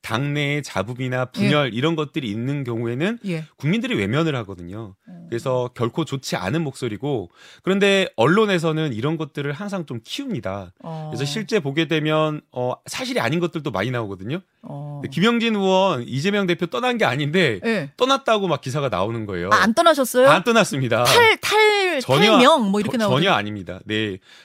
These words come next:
Speaker 1: 그 기사를 보고 영-, 김영진 의원도
Speaker 2: 예.
Speaker 1: 되게 황당하다라는
Speaker 2: 그래요?
Speaker 1: 반응이었고요.
Speaker 2: 어, 탈명 아니다?
Speaker 1: 네, 전혀 아니고 지난주에도
Speaker 2: 음.
Speaker 1: 그 김영진 의원과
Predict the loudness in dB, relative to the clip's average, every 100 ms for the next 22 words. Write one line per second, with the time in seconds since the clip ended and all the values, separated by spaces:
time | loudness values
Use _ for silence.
0 | _ -2 -2 0 4 4 4 0 0 2
1 | 2 0 -4 _ -2 0 2 0 -2 -4
2 | -6 -6 -4 -4 -6 -8 -2 0 2 2
3 | 2 0 -2 -6 -4 -8 -10 -12 -8 -4
4 | -4 -6 -10 -10 -6 -6 -6 -4 -2 0
5 | 0 -2 -4 0 0 0 0 0 0 -4
6 | -6 -4 0 2 2 2 2 2 2 2
7 | -2 -6 -4 -4 -2 0 0 0 -2 -4
8 | -2 0 2 0